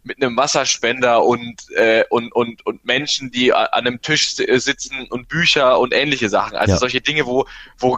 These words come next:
Speaker 1: keiner sagen würde, „Hä, Lebkuchendose und dann irgendwie eine Büroszene, wie macht das denn Sinn?“
Speaker 2: Ja.
Speaker 1: Ähm, und bis zuletzt, äh, haben das halt, ja, ganz, ganz viele gedacht. Und die denken,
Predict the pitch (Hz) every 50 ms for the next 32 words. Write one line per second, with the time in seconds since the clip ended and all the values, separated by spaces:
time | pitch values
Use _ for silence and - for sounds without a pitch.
0 | - - - - 135 143 165 170 160 143 135 143 147 147 147 139 139 123 113 120
1 | 123 135 147 156 151 - - - - 101 117 131 - - - 160 151 160 151 143
2 | 151 156 170 160 160 170 170 175 - - 123 127 120 127 127 131 127 - 127 131
3 | 131 - - 123 123 123 117 120 113 110 113 135 160 - - 160 156 147 131 123
4 | 120 131 139 - 120 113 - - 117 107 107 104 123 143 160 202 - - - -
5 | - - - - - 87 80 - _ _ _ - 147 135 131 131 135 131 - 127
6 | 127 - 151 - - - 147 135 151 - - - - - - - _ - - 69
7 | 113 120 117 117 117 117 117 117 117 113 - 131 117 107 - - - - - 127
8 | 127 104 104 - _ _ _ _ _ _ _ _ _ - - 120 123 - - 123
9 | 113 - - 139 139 127 107 113 104 95 95 - - 104 104 107 101 113 113 120
10 | 113 107 113 107